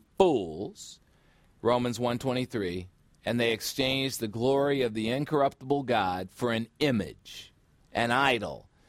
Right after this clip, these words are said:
in the form of corruptible man, in the form of birds, in the form of four-footed animals, and in the form of crawling creatures." They worshipped and served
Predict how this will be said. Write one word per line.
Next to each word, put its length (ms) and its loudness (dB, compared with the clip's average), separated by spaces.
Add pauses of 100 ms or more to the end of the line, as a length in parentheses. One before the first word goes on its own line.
(360)
in 120 2
the 100 0
form 400 2
of 140 -2
corruptible 680 0
man, 640 0 (360)
in 100 0
the 80 0
form 320 2
of 200 -8
birds, 760 2
in 140 -2
the 40 -2
form 440 0
of 260 0 (160)
four-footed 760 2
animals, 520 0
and 180 -2
in 120 -2
the 100 -2
form 400 0
of 200 -4
crawling 460 0
creatures." 600 -8
They 160 2
worshipped 800 0
and 180 -2
served 600 0